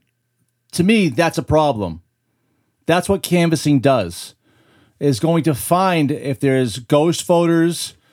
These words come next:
it's gonna find if there's dead people voting. Yeah, it's going to find, uh, in this situation here where someone moved, but their vote still got counted for that address. Now, the people that live there,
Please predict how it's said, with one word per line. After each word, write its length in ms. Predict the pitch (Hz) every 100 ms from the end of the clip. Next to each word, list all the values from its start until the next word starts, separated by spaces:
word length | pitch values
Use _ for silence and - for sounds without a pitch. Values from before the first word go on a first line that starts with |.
| _ _ _
it's 160 | 143 -
gonna 260 | 156 135
find 480 | 117 - 170 170 170
if 100 | 143
there's 220 | 143 120
dead 280 | - 151 135
people 340 | 165 160 175
voting. 600 | 139 165 170 165 160 165 - _ _ _ _ _ _
Yeah, 360 | - 135 127 120
it's 160 | 127
going 300 | - 165 160
to 100 | 151
find, 540 | 117 - 170 165 151 139
uh, 40 |
in 280 | 151 143 139
this 160 | 143 -
situation 640 | 165 160 160 139 - 151
here 440 | 135 196 170 139
where 160 | 135 131
someone 420 | - 170 156 143
moved, 640 | 151 214 190 151 123 - - - -
but 460 | - 156 147 - 131
their 160 | 156 135
vote 320 | 123 180 156
still 240 | - 165
got 240 | 147 156 -
counted 400 | 170 165 143 -
for 100 | 143
that 140 | 139
address. 720 | 143 147 123 113 95 - - _ _ _ -
Now, 80 | 147
the 80 | 143
people 300 | 196 175 160
that 180 | 151 147
live 300 | 220 240 156
there, 400 | 139 131 123